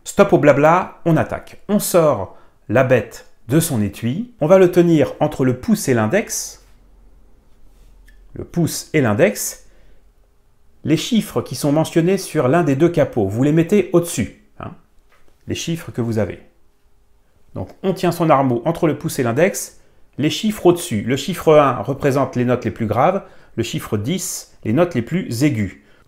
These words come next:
On vient poser généreusement ses lèvres sur à peu près les trois premiers trous.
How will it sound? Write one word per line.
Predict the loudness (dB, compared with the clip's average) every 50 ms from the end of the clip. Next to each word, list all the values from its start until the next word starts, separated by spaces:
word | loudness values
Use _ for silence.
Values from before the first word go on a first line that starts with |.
| _
On | 0 0 0
vient | 0 0 0 2 2 2 0 -4 -4
poser | 0 2 4 4 4 2 0 0 0 -2 -4 -8 -12 -12
généreusement | -8 -4 2 4 4 4 4 4 2 2 0 -2 -2 -2 -2 0 0 -2 -4 -6
ses | -10 -12 -6 -4 -2 0
lèvres | 0 0 0 -2 -2 -4 -6 -8 -10 -14 _ _ _ -20 -20 -20 -20 -20 _ _
sur | -16 -12 -12 -6 -4 -2 0 2 4 4 4 2 2 2
à | 2 2
peu | 4 4 2 2
près | 2 2 2 2
les | 4 2 0
trois | -2 0 2 2 2
premiers | 2 2 2 2 4 2 0 0
trous. | -2 -6 -10 -12